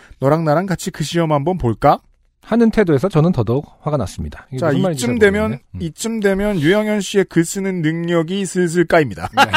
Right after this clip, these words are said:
Speaker 1: <laughs> 이게 뭔데요? 그래서 이게 뭔데요? 설명 똑바로 안 하실 거예요?
Speaker 2: 아, 그러니까
Speaker 1: 화가 났어요, 저희.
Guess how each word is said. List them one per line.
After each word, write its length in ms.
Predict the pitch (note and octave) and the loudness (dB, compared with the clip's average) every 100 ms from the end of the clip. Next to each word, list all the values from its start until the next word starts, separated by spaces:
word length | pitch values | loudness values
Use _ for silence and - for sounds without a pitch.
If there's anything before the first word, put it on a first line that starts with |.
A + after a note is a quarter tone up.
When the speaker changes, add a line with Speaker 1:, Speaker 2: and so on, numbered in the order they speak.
| D#4+ D#4+ - D#4 | 0 0 -2 -4
Speaker 1:
<laughs> 600 | C#4+ - C#4 - - - C3+ | -4 -6 -6 -8 -20 -14 -8
이게 140 | G3+ | -6
뭔데요? 460 | C#3+ E3 F3 G3+ C#3 | -4 -2 4 4 4
그래서 360 | D3 C#3+ A2+ A#2 - - - | 0 -2 -4 -8 -18 -14 -4
이게 200 | E3+ A#3+ | 2 2
뭔데요? 480 | F3 F#3+ A3 A3 C3+ _ _ _ _ - | 4 4 6 6 4 _ _ _ _ -8
설명 280 | - B3+ A#3 | -2 0 0
똑바로 300 | A#3+ D#4 B3 | 0 2 4
안 100 | F#3+ | 4
하실 160 | G3+ - | 2 2
거예요? 240 | A#3 B3+ C4 _ _ _ _ _ _ - | 2 4 0 _ _ _ _ _ _ -14
Speaker 2:
아, 100 | C#3+ | -10
그러니까 220 | C#3 G#2 _ | -8 -10 _
Speaker 1:
화가 260 | A3 B3+ C#4+ | 0 4 6
났어요, 480 | C4+ - A#3+ A3 D#3 | 4 4 6 6 4
저희. 440 | F#3 F#3+ F#3 A#2+ | 2 2 0 -2